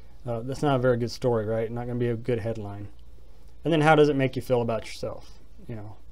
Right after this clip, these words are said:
you wanna feel good at the end of the day. You don't wanna make a decision that's gonna be unethical to where you're gonna feel like crud the rest of the day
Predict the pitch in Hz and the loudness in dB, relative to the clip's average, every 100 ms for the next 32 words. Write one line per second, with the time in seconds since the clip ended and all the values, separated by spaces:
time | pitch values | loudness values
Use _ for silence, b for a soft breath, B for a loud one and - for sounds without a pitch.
0 | - 139 143 143 139 131 120 123 117 117 | -6 0 2 2 4 4 6 2 2 -2
1 | 113 110 113 113 b b b - - 123 | -2 -2 0 -2 b b b -12 -2 0
2 | 139 135 127 127 127 123 - 127 117 117 | 2 2 2 2 0 -2 -2 -2 0 -2
3 | 113 - 123 117 117 127 120 113 - 113 | -4 -4 -2 -2 -2 -4 -2 -4 -2 -4
4 | 110 b b - 120 120 120 120 117 113 | -4 b b -6 0 0 0 0 -2 -6
5 | - 127 120 113 - - 120 113 113 113 | -4 0 0 -2 -2 0 2 2 0 0
6 | 110 107 110 107 | -4 -4 -4 -4